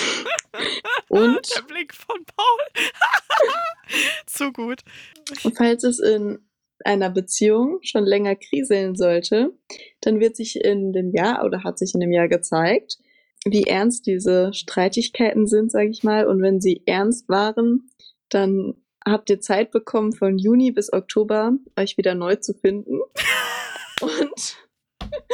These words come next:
Speaker 1: diese Chance zu nutzen.
Speaker 2: Nein.
Speaker 1: <laughs>
Speaker 2: Nein.
Speaker 1: Doch, das steht hier so.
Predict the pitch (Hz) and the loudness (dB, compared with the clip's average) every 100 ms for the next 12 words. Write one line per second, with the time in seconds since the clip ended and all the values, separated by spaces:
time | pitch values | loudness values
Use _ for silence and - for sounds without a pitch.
0 | 640 508 359 208 196 - - - 392 - | 0 0 0 -2 0 0 0 -2 -2 -6
1 | - 262 240 - - 180 - - 202 202 | -6 0 2 0 -6 -6 -6 -10 -16 -18
2 | 208 196 180 _ _ _ _ _ _ - | -18 -20 -20 _ _ _ _ _ _ 0
3 | 508 - - - - 415 - 427 _ - | 0 0 -14 -16 -6 -6 -4 -8 _ -12
4 | - - - - _ _ _ _ _ 679 | -10 -14 -18 -20 _ _ _ _ _ -6
5 | 719 622 587 _ _ - - 302 - - | -4 -4 -6 _ _ -4 0 0 0 0
6 | - - - 294 226 190 202 240 | 0 -2 -4 -2 0 0 -2 -4